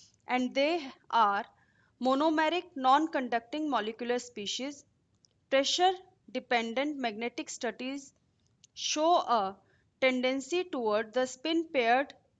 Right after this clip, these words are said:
state with increased pressure. The complete studies on spin equilibrium can be done by using Van Vleck equation. Cobalt two plus complexes. The spin state equilibrium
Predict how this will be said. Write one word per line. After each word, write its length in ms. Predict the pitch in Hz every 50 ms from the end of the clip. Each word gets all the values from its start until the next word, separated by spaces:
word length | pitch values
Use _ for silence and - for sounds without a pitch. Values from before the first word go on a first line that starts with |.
| _
state 460 | _ - - - 277 254 277 320 285 - 220
with 200 | 233 269 277 - -
increased 720 | - 262 254 247 - - 269 311 339 359 339 - - -
pressure. 400 | - 220 196 - - - 185 175 165 _ _ _ _ _ _ _ _ _ _ _ _ _ 202
The 180 | 262 269 277 262 -
complete 480 | 262 254 240 233 - 320 359 381 370
studies 500 | - - - 277 240 214 247 277 285 247 -
on 320 | - 254 226 226 233 254
spin 400 | 247 - - - 302 320 320 302
equilibrium 680 | 240 - - 254 247 214 190 233 226 226 247 285 302 - _ _ _ _ _ _ _ _ _ _ -
can 280 | - 269 262 269 277
be 120 | 254 302 254
done 380 | 202 - 233 220 233 269 285
by 200 | 240 240 226 220
using 540 | 226 233 233 233 226 226 226 285 311 339 359 - - - _ _ _ _ _
Van 320 | - 247 247 247 247 254 240
Vleck 260 | 277 320 339 339 -
equation. 640 | 220 _ - 233 220 214 214 - - 196 175 175 - _ _ _ _ _ _ _
Cobalt 520 | - 269 254 208 262 269 294 311 311 - -
two 120 | 269 233
plus 300 | - - 262 285 285 -
complexes. 840 | - 240 214 196 180 - 190 185 - - - 190 175 - - - _ _ _ _ _ _ _ _ _ -
The 120 | 254 262
spin 400 | 262 - - - - 349 381 381
state 360 | 370 - - 285 269 269 269 269
equilibrium 720 | 247 - - 240 233 226 185 208 202 190 190 220 269